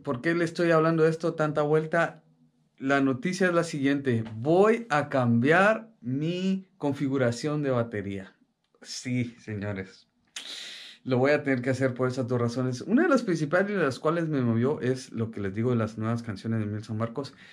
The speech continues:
Y la segunda es por cuidar mi columna y espero que después de este proceso de que va a durar tres meses,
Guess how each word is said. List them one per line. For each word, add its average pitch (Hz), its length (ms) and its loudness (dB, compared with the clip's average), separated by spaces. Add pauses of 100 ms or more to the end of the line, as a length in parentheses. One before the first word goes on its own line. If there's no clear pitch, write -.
(480)
Y 120 180 4
la 113 160 2
segunda 117 720 -2
es 110 280 -2
por 107 260 -10
cuidar 98 480 -6
mi 98 180 -8
columna 113 540 -2
y 107 80 0
espero 95 420 -10
que - 80 -16
después 95 380 -14
de 98 100 -8
este 92 280 -8
proceso 92 580 -12
de 90 100 -10
que 87 300 -18
va 95 140 -12
a 87 40 -10
durar 95 340 -6
tres 101 280 -6
meses, 147 520 -2